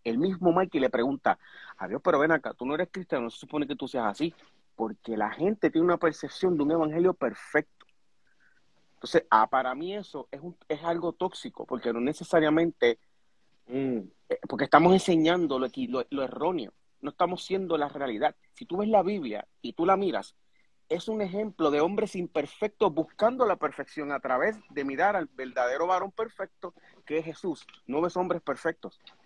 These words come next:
Speaker 1: Y nosotros somos así. Somos los siervos que caminamos en la, en la tierra, uh, los siervos, los seres humanos que caminamos en la tierra buscando la perfección. Entonces, la primera parte que te expliqué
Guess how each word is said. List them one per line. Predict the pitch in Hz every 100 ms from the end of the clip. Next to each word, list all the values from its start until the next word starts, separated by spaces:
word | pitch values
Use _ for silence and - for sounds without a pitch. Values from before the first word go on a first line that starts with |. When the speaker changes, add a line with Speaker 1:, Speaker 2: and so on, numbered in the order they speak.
| _ _ _ _ _ _
Speaker 1:
Y | 147
nosotros | 151 165 175
somos | 175 180 175
así. | 139 180 - _ _
Somos | - - 143 156 -
los | - 117 -
siervos | 147 175 190
que | 180
caminamos | 160 143 131 185 180 143 147
en | 110 107
la, | 107 -
en | 110
la | 113 117
tierra, | 160 156 156
uh, | 107 -
los | 95
siervos, | - 107 - - _ - -
los | 127 123
seres | 139 160
humanos | 170 180 185
que | 180
caminamos | - 131 123 127 156 175
en | 180
la | 175
tierra | 175 190 180
buscando | 135 131 - 143 175 180
la | 160
perfección. | 135 117 - 104 - - 147 117 - _ _ _ _ _ _ -
Entonces, | 131 - 214 196 120 - _ _ -
la | 120 123
primera | 127 127 143 160
parte | 175 190 -
que | 175
te | 180
expliqué | - 175 165 170 151